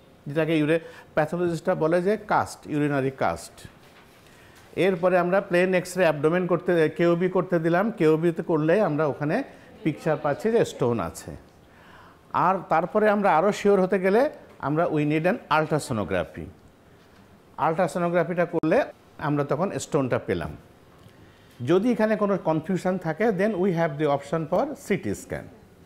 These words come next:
Nowadays এখন বলছে যে non-contrast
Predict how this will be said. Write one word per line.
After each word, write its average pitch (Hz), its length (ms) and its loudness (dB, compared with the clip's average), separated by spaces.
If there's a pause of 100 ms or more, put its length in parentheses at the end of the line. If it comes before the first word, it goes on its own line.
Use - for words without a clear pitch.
(540)
Nowadays 202 580 4
এখন 180 280 0
বলছে 165 500 2
যে 156 400 2 (480)
non-contrast 170 840 0